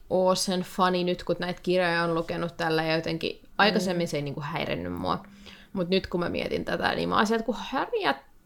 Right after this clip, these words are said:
Speaker 1: James on kumminkin kaksi eri ihmistä, ja kyllä Sirius tietää sen, että vaikka se niinku siinä tässä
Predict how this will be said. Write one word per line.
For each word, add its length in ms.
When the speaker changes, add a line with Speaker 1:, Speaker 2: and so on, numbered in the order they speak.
Speaker 1:
James 240
on 100
kumminkin 360
kaksi 360
eri 240
ihmistä, 320
ja 60
kyllä 180
Sirius 460
tietää 640
sen, 300
että 140
vaikka 220
se 100
niinku 240
siinä 240
tässä 220